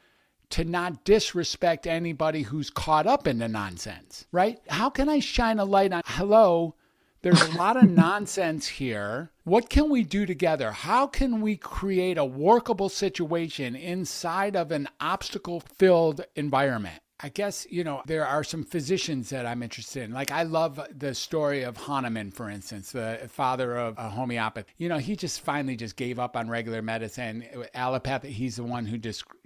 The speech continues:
who defined the word allopathic. And he's like, "Mm, that's not working for me. I'm gonna create something that actually does work." He did that, you know, and then,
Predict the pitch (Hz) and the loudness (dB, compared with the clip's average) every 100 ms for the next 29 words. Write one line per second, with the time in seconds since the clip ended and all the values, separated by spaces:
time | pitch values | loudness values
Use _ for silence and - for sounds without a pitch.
0 | 101 117 104 117 120 123 117 113 113 113 | -8 -8 -6 -4 -2 -2 -2 -2 -2 -2
1 | 117 110 110 110 - 117 - - - - | -2 -2 -4 -6 -6 -10 -12 -20 -20 -16
2 | - 180 214 165 165 170 - 170 180 165 | -8 -8 -6 -6 -4 -6 -6 -12 -10 -10
3 | 165 147 147 160 220 220 240 151 151 147 | -10 -10 -10 -4 -4 -2 -4 0 0 0
4 | - 113 104 98 123 175 - 175 202 - | -2 -4 -4 -6 -6 -6 0 2 2 2
5 | 180 165 147 151 147 139 123 123 123 - | 4 4 4 0 2 0 0 0 -2 -6
6 | 117 104 113 104 113 98 82 - 151 180 | -4 0 0 0 -4 -4 -4 -2 4 4
7 | 143 92 - 143 143 143 151 165 165 165 | 4 -2 -4 0 2 2 0 0 2 2
8 | 165 | 0